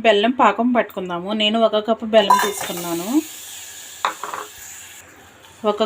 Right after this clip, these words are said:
కప్పు బెల్లానికి ముప్పావు కప్పు వాటర్ వేస్తున్నాను నేను. ఇది ఎటువంటి పాకం రావాల్సిన అవసరం లేదు, మనకి బెల్లం కరిగితే సరిపోద్ది.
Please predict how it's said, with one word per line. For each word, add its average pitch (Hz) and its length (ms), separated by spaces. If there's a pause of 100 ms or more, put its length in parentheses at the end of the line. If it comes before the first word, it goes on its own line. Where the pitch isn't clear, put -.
(100)
కప్పు 247 200 (120)
బెల్లానికి 196 580 (140)
ముప్పావు 208 480
కప్పు 196 300
వాటర్ 180 260
వేస్తున్నాను 185 640
నేను. 165 240 (2500)
ఇది 240 160
ఎటువంటి 220 420
పాకం 214 360
రావాల్సిన 185 460
అవసరం 175 340
లేదు, 170 180 (160)
మనకి 185 220 (100)
బెల్లం 180 380
కరిగితే 196 400
సరిపోద్ది. 170 540